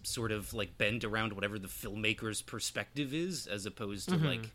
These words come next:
Speaker 1: try to tell an honest story about, like, survivors and victims, you know? They just become,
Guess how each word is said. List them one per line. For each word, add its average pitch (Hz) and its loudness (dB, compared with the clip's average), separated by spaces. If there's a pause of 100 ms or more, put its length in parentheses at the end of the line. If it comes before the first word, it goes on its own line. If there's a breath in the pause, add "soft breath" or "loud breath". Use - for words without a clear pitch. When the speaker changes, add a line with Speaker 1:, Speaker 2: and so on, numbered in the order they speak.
(400 soft breath)
Speaker 1:
try 117 6
to 107 4
tell 117 4
an 104 2
honest 101 2
story 104 2
about, 92 -2
like, 95 -4
survivors 95 -2
and 87 -8
victims, 131 -6
you 127 -2
know? 131 -2
They 107 -4
just 104 -8
become, 110 -2